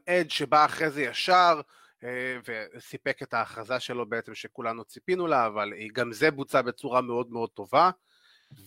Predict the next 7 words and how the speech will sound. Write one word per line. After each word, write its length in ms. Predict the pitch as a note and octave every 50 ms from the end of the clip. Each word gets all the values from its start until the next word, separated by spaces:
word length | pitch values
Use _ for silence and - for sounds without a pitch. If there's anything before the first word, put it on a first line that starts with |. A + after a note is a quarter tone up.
| G2 G#2+ A2 G#2+ G#2+ G#2+ G#2+ G#2+ G#2+ G#2+ G#2+ G#2+ G#2+ G#2+ G#2+ G#2+ G#2+ A2 A2 - _ _ _ _ _ _ _ _ _ _ _ _ _ _ - - _ _
ואני 140 | A#2+ B2 C#3+
חייב 240 | - - F3 F#3+ G3
להגיד 280 | G3+ F#3 F3 F#3+ F#3+
שמאוד 400 | - - D#3 C3+ C#3 D3 D3+ D#3
נהניתי 280 | D#3+ C#3 C#3+ C#3+ - -
בעיקר 340 | B2+ B2+ A2+ - - C3 C3
מהסוף 540 | C3 A#2 - - - D#3 E3+ F3+ - -